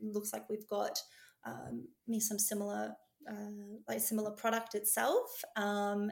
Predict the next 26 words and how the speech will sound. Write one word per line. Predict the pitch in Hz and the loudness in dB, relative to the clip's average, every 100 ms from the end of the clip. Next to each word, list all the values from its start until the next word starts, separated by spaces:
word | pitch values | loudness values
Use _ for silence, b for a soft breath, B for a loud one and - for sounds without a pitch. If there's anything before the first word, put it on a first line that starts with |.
| 214 | -2
and | 220 214 214 208 208 - 226 | -4 -2 -4 -4 -6 -8 -4
that | 220 | -2
it | 214 | -2
would | - | -4
be | - 202 | -8 -4
good | 214 214 | -4 -4
to, | - 220 220 | -2 -2 -2
to | 220 220 | -6 -6
chat | - 214 269 - | -4 -2 -4 -4
and | 214 | -6
just, | 214 220 - - - - | -4 -4 -4 -6 -6 -6
um, | 220 214 208 208 - | -6 -4 -6 -8 -6
you | 254 | -2
know, | 208 220 | -2 -2
learn | 214 214 233 | 2 4 4
off | 294 294 | 0 -4
each | 220 | -4
other." | 208 190 - - B B B B | -4 -4 -6 -10 B B B B
And | 202 | 0
then | 208 | 2
obviously | 196 190 190 202 190 185 185 - - - | 2 0 0 0 0 0 -2 -6 -14 -2
Ellie | 214 208 202 208 214 | 2 4 4 2 0
is, | 202 190 - | -2 -2 -2
uh, | - - 214 - B B B B | -2 -4 -8 -12 B B B B
the, | 196 208 214 | 0 2 2
the | 202 196 185 | 0 -2 -4